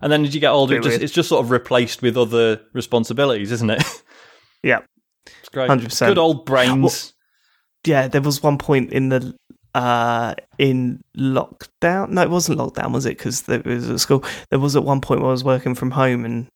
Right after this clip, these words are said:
Speaker 2: Joe rang me up at three o'clock and said, "You, you, are you picking Harry up today?"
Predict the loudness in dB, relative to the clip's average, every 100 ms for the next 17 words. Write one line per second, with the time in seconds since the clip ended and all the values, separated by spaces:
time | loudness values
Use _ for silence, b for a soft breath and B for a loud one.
0 | _ -4 0 0 -2 -8 -12 -4 -2 0
1 | -2 -4 -2 -2 -2 -8 _ _ -18 -4
2 | 0 0 0 -2 -2 -4 0 2 0 -4
3 | B B B B B _ _ _ _ _
4 | _ -6 -2 -2 -2 _ _ _ _ -14
5 | -14 _ _ _ _ _ _ _ -2 2
6 | 2 2 0 0 _ _ _ -4 0 4
7 | 4 2 -2 -4 -4